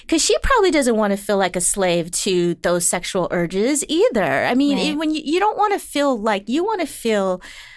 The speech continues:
Speaker 1: in control of
Speaker 2: Mm-hmm.
Speaker 1: yourself as well. And you wanna feel like you're making decisions based on a really good, being in a really good state of mind,
Speaker 2: Yeah.
Speaker 1: not just, you know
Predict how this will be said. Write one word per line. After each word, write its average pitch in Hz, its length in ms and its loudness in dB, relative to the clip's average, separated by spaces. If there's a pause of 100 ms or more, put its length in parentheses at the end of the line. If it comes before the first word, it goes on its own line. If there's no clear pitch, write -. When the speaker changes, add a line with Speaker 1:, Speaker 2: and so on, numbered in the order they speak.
(300)
Speaker 1:
in 220 160 2
control 170 720 -4
of 151 140 -2
Speaker 2:
Mm-hmm. - 100 -6
Speaker 1:
yourself - 720 -4
as 156 180 -6
well. 139 300 -2
And 185 100 -2
you 262 80 4
wanna 349 180 0
feel 247 200 -2
like 208 180 0
you're 202 160 0
making 185 420 -6
decisions 170 680 -4
based 160 400 -6
on - 180 -6
a 87 100 -4
really 247 380 -2
good, 180 480 -2
being 202 200 -2
in 180 100 -4
a 175 60 -4
really 175 220 -2
good 165 180 -6
state - 280 -6
of 151 160 -10
mind, 143 460 -4 (120)
Speaker 2:
Yeah. 214 200 -10
Speaker 1:
not 214 260 0
just, - 440 -4
you 214 180 -4
know 160 420 -4